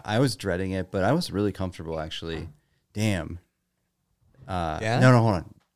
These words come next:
Speaker 1: Let's,
Speaker 2: Oh.
Speaker 1: I wanna kill this
Speaker 2: Well,
Speaker 1: bottle.
Speaker 2: I gotta finish this.
Speaker 1: Okay, well,
Speaker 2: I'm
Speaker 1: chug
Speaker 2: gonna,
Speaker 1: that and then drink
Speaker 2: I'm
Speaker 1: this.
Speaker 2: just gonna mix 'em.
Speaker 1: <laughs> Okay.
Speaker 2: Uh, so this is Rabbit Hole. What's
Speaker 1: Don't
Speaker 2: the di-
Speaker 1: mix 'em. This is, like, ninety bucks.
Speaker 2: All right, fine. Uh, okay, I'll have it.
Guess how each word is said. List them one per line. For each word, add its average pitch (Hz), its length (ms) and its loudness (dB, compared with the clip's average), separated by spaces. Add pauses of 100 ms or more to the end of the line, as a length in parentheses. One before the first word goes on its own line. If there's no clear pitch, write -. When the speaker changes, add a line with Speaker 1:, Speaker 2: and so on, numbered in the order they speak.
(120)
Speaker 1:
Let's, 98 200 -4
Speaker 2:
Oh. - 40 -8
Speaker 1:
I - 40 -4
wanna 95 140 -2
kill 78 160 -6
this 73 160 -10
Speaker 2:
Well, 123 120 -2
Speaker 1:
bottle. 127 180 -2
Speaker 2:
I 139 40 -2
gotta 117 160 -4
finish - 340 -12
this. - 440 -10
Speaker 1:
Okay, - 360 -14
well, 82 160 -20 (1080)
Speaker 2:
I'm 110 80 -18
Speaker 1:
chug 139 280 6
Speaker 2:
gonna, 139 120 8
Speaker 1:
that 131 160 6
and 110 80 0
then 113 140 2
drink 110 180 0
Speaker 2:
I'm 135 60 -2
Speaker 1:
this. 95 100 4
Speaker 2:
just - 160 2
gonna - 160 -10
mix - 260 -10
'em. 107 180 -14
Speaker 1:
<laughs> 120 40 -8
Okay. 104 540 2 (1000)
Speaker 2:
Uh, 117 260 -6
so 123 120 -4
this 131 160 -2
is 104 160 0
Rabbit 107 440 4
Hole. 143 260 0
What's 143 180 8
Speaker 1:
Don't 240 140 12
Speaker 2:
the 120 60 4
di- 135 60 10
Speaker 1:
mix 143 200 6
'em. 180 100 6
This 202 140 2
is, 190 100 -6
like, 185 160 -2
ninety 170 220 0
bucks. 110 400 -6
Speaker 2:
All 98 100 -4
right, - 140 -12
fine. - 280 -14 (840)
Uh, 113 140 -12
okay, - 240 -14
I'll 110 60 -16
have 104 180 -10
it. 92 120 -14